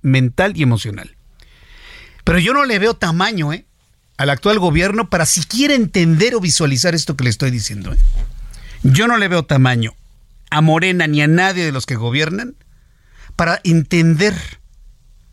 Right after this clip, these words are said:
la necesidad de una salud mental y emocional hacia adelante. No lo veo.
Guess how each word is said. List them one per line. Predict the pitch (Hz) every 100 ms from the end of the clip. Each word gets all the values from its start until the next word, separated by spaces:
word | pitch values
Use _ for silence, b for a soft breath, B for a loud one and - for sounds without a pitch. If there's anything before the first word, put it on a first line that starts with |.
| -
la | - 165
necesidad | 165 135 135 151 151 180 170 -
de | 131 147 151
una | 180 190 170
salud | 147 139 151
mental | 151 139 123 160 160
y | 143
emocional | 127 120 117 131 127 175 226 B B B
hacia | - 120 131
adelante. | 113 104 98 -
No | 156 175
lo | 139
veo. | 117